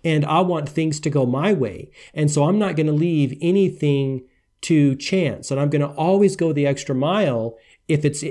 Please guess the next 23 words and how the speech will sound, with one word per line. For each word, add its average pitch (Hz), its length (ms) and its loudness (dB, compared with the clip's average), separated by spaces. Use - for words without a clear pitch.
within 156 420 2
my 165 140 -2
possible, 143 880 -2
if 135 140 -2
it's - 160 -10
within 143 380 2
my, 156 300 0
uh, 127 260 -4
capacity 147 600 -2
to 127 100 0
do 147 180 2
so, 127 400 -4
I'm 190 200 0
gonna 196 180 2
go 165 120 0
the 147 120 0
extra 143 240 -4
mile 147 300 -2
to 143 100 -6
get 135 180 -2
as 135 140 -6
close 180 420 -2
to 139 420 -2